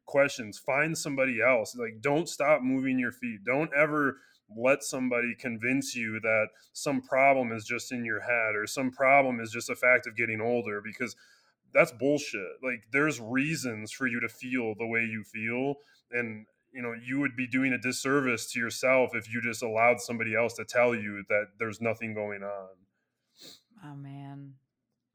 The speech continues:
Speaker 2: Oh, man, this, you're remarkable, Mitchell. I, that is it. You are remarkable,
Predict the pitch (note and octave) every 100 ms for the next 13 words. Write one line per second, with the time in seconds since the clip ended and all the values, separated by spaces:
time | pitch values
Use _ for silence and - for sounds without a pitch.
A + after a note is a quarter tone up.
0 | _ - - D2+ F#2 G2 E3 F3 F3+ F#3
1 | F#3+ E3 - - _ _ _ _ - -
2 | - - _ _ _ _ _ _ _ _
3 | _ _ _ - F#3 G3 F#3+ F3 F3+ E3+
4 | E3 D#3+ D3+ C#3 C3 _ _ _ D#3+ D3
5 | D3 C#3 C3 - _ D#3 D3 D3+ D#3 D3
6 | D3 C#3+ _ _ - - D#3+ D3+ D3 D3+
7 | - D#3+ E3 D#3+ D#3+ D#3+ - D3 C#3+ C#3+
8 | C3+ C3+ D3+ C#3 C3+ C3